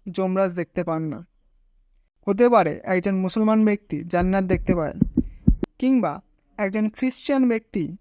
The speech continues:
যীশুখ্রিস্টকে দেখতে পায়। কিন্তু এখানে প্রশ্ন ওঠে যে একজন মুসলমান ব্যক্তি কেন যমরাজকে দেখতে পায় না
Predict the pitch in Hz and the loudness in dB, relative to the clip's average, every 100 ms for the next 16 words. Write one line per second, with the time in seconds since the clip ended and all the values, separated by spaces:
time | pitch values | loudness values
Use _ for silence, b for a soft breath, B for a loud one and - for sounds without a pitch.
0 | 214 190 196 240 247 - 226 196 175 180 | -8 -4 -2 -2 -2 -4 -2 -2 -4 -6
1 | 175 - - _ _ _ _ _ _ _ | -6 -12 -18 _ _ _ _ _ _ _
2 | _ - 247 262 180 156 185 _ 208 185 | _ -2 2 2 0 -8 -10 _ -8 -2
3 | 214 214 214 196 180 202 185 151 160 _ | 0 -2 -2 -4 -4 -6 -6 -8 -12 _
4 | _ _ _ _ _ 214 226 226 254 220 | _ _ _ _ _ -2 0 2 0 0
5 | 202 240 240 240 220 - - 247 - 196 | -2 -2 0 2 0 0 -4 -4 -2 -2
6 | 214 208 190 196 190 - 175 - 175 165 | -2 -2 -4 -2 -2 -4 -6 -6 -8 -8
7 | 143 151 | -10 -12